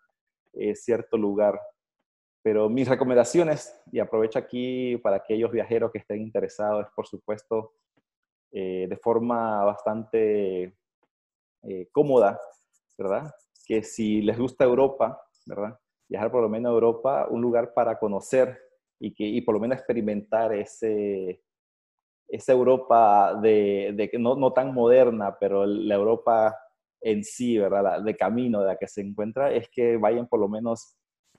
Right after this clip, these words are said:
al centro de Europa y vis-, eh, visiten lugares como lo, lo que era la antigua, estos países que formó, for-, eh, formaban la antigua Yugoslavia, ¿verdad? Que, que vayan a, a Eslovenia, que vayan a,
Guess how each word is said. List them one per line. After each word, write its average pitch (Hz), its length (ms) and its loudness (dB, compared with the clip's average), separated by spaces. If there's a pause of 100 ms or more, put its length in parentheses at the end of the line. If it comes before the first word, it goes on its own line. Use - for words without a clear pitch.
(100)
al 101 160 -8
centro 135 360 2
de 113 60 4
Europa 107 440 4
y 92 80 0
vis-, 117 280 -6 (100)
eh, 98 280 -2
visiten 120 400 -6
lugares 110 440 2
como 95 400 0
lo, 101 220 0
lo 110 160 -4
que - 80 -2
era 117 80 2
la 120 100 -2
antigua, 107 800 -2 (200)
estos - 220 -8
países 117 280 -4
que 117 100 -4
formó, 104 500 -4
for-, 107 260 -8
eh, 95 200 -4
formaban 110 320 -6
la 107 60 -4
antigua 113 300 -4
Yugoslavia, 107 720 -2 (760)
¿verdad? 101 260 -8
Que, 98 100 -10 (300)
que 101 120 -12 (200)
vayan 104 380 -4
a, 90 360 -10
a - 920 -20
Eslovenia, 107 920 0 (460)
que 92 200 -6
vayan 98 420 -6
a, 92 160 -12